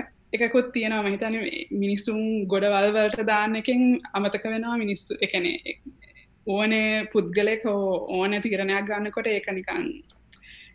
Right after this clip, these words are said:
හරි වැරදි කියලා එකක් නැහැ. ඒ කියන්නේ අන්තිමට තීරණය ගත්තාට පස්සේ මේ කියන්නේ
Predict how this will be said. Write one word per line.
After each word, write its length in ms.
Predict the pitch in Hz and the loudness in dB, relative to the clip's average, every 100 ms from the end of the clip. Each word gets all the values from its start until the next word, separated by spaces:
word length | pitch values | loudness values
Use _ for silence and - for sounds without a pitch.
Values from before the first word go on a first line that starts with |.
| _ _ _ - | _ _ _ 0
හරි 240 | 214 196 | 2 4
වැරදි 240 | 202 214 233 | 4 4 2
කියලා 260 | 214 208 | 0 0
එකක් 180 | 208 202 | 0 -2
නැහැ. 240 | 185 180 | 0 2
ඒ 100 | 175 | 2
කියන්නේ 400 | 180 170 - - - | 0 0 -2 -4 -2
අන්තිමට 400 | 196 185 202 202 | -2 -2 -4 -2
තීරණය 320 | 185 185 190 | -4 -4 -4
ගත්තාට 380 | 202 196 190 196 | -6 -6 -8 -8
පස්සේ 500 | 196 190 - 214 208 | -8 -10 -10 -8 -6
මේ 260 | 202 190 - - | -4 -2 -4 -8
කියන්නේ 340 | - 180 190 | -10 -8 -6